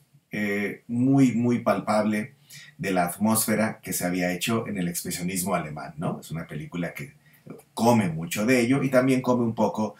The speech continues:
de algunas de las películas de terror que se estaban haciendo en Estados Unidos. Dos monjes no es una película de terror, pero absorbe la atmósfera de esas películas, ¿no? Me refiero a, a este remake, eh, en español que se hizo de Drácula,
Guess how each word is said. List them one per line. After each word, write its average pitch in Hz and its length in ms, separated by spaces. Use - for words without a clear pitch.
de 104 140
algunas 101 280
de 95 80
las 85 140
películas 90 440
de 85 80
terror 87 320
que 92 80
se 90 80
estaban 87 360
haciendo 95 560
en 90 120
Estados 80 380
Unidos. 117 460
Dos 151 260
monjes 139 500
no 123 80
es 123 120
una 117 180
película 101 320
de 87 80
terror, 95 460
pero 98 220
absorbe 101 560
la 85 120
atmósfera 80 520
de 71 80
esas - 220
películas, - 520
¿no? 107 80
Me 104 80
refiero 87 420
a, - 180
a 85 80
este 87 200
remake, 170 480
eh, 87 300
en 90 100
español 87 480
que 92 100
se 90 140
hizo 87 180
de 80 80
Drácula, 101 680